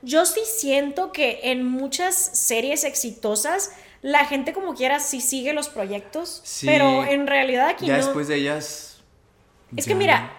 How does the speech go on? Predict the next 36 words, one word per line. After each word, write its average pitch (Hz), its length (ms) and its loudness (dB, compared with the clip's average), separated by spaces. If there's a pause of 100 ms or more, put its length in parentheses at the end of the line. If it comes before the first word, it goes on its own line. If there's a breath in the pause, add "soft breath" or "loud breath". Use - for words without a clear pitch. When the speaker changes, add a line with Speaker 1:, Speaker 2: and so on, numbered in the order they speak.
Speaker 2:
no. 320 80 2
Speaker 1:
Lucy 381 220 4 (180)
Hale 320 280 4 (100)
ha 277 180 6
hecho 294 520 2 (440)
Katie 294 360 2
King, 294 260 -4 (1300)
que 240 280 0
también 240 320 0
es 269 100 -2
como 277 160 -4
spin-off 254 460 -4
de 220 120 0
Riverdale. 302 520 -2 (680)
Speaker 2:
Ok. 104 220 -10
Ah, - 120 -2
Speaker 1:
Es 127 80 -2
Speaker 2:
¿sí? 120 100 -2
Speaker 1:
uno 262 100 0
de 269 60 -2
los 277 100 -2
Speaker 2:
Sí. - 80 -10
Speaker 1:
personajes, 233 760 -4
ajá, 254 440 -6 (140)
eh, 233 200 0
de 233 120 2
quien 240 260 0
pensaban 240 460 2
que 247 80 -2
estaba 220 300 2
basada 233 400 2
la 247 160 2
identidad 202 580 -2
de 233 80 -2
Katy 233 280 -4
Perry. 269 340 -4